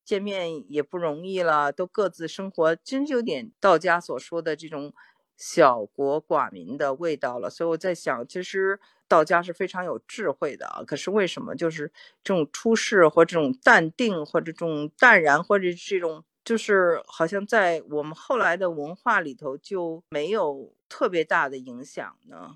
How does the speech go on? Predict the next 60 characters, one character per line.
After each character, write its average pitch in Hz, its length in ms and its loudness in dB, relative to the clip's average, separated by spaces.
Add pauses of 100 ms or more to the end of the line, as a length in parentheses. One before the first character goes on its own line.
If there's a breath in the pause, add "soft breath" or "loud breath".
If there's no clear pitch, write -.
(120)
呃， 131 220 0
我 127 200 -2
不 151 120 -12
知 185 100 -10
道 180 140 6
这 165 140 0
跟 180 340 -4
这 170 140 -2
个 113 540 -4
在 175 160 2
现 - 440 -8
代 180 120 0
化 170 260 -4
的 123 140 -10
进 - 260 -14
程 147 200 -14
中， 156 280 -6 (200)
中 190 240 -6
国 156 380 4
跟 185 220 -2
很 165 160 -8
多 156 200 0
西 208 300 -8
方 196 380 2
学 - 420 -8
的 160 140 0
时 - 220 -6
候 143 180 -6
呢， 120 160 -6
就 139 120 -8
是 139 300 -10
学 165 300 -2
西 196 280 -4
方 185 300 4
的 170 120 0
一 139 80 -6
些 151 320 -6 (500 soft breath)
竞 202 200 -4
争 196 240 -4
啊， 180 320 6
学 151 200 -8
西 - 220 -16
方 165 260 -6
的 151 80 -12
一 123 60 -14
些 151 200 -10
速 190 320 -12
度 170 220 -8
的 143 120 -2
同 151 240 -18
时 147 280 -10
呢， 160 160 -2 (200 soft breath)
忘 196 320 0
掉 156 220 2
了 123 220 -6
自 - 200 -16
己 - 200 -18
的 - 180 -14
这 139 220 -4
个 80 420 -2